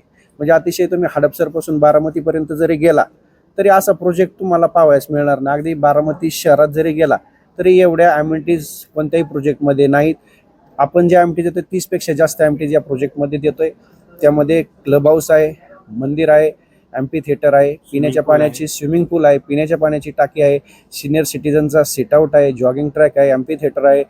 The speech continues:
Speaker 1: त्यानंतर ओपन जिम आहे, जॉगिंग ट्रॅक,
Speaker 2: टेनिस कोर्ट,
Speaker 1: टेनिस कोर्ट, बास्केटबॉल कोर्ट,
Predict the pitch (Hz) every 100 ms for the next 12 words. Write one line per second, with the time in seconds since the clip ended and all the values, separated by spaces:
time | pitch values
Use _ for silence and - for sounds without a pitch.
0 | _ _ _ _ - 151 156 165 156 160
1 | 147 - - 147 175 165 151 165 151 139
2 | 143 _ _ _ _ _ 131 147 147 156
3 | 143 156 147 _ _ 135 139 - 139 135
4 | 170 175 170 - 156 143 156 - 139 147
5 | 147 151 156